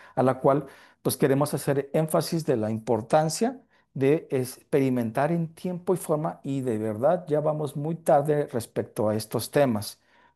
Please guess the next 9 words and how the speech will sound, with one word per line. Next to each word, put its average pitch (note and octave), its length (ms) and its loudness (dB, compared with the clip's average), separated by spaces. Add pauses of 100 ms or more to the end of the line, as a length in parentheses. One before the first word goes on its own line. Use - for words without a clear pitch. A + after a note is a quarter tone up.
(120)
¿va? - 180 -10 (480)
Entonces, F3 540 2
la D3+ 180 6
idea D#3+ 240 6
de F3 60 6
nosotros D#3+ 340 0
es D#3+ 160 0
poderles D3 380 0
transmitir C#3 560 -4